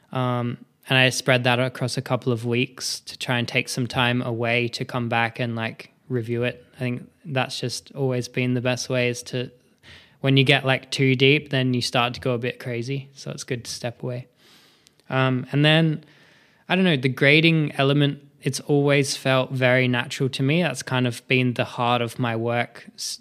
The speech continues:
through photography since the beginning, is all about the way that I edit my images. And I've become quite obsessed over the last couple of years about color grading in video as well.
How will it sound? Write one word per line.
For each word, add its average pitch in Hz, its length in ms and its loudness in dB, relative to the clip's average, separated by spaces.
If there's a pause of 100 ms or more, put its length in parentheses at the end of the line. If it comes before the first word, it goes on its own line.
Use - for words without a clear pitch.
(140)
through 123 260 -2
photography 127 640 -2
since 127 320 -4
the 131 80 -8
beginning, 131 440 -2
is 131 180 -2
all - 220 -6
about 120 340 -2 (460)
the 123 100 -2
way 120 300 -2
that 120 180 -2
I 117 380 -2 (300)
edit 131 280 -2
my 123 200 -4
images. 135 640 -2
And 127 340 0 (880)
I've 131 120 -4
become 139 320 0
quite 135 220 0
obsessed 123 600 -2 (180)
over 127 180 0
the 120 80 -2
last 113 280 -4
couple 117 220 -6
of 113 60 -2
years 113 280 -4
about 117 380 -4
color 120 220 -2
grading 113 400 -2
in 113 140 -6
video 117 340 -4
as 117 160 -8
well. 120 160 -8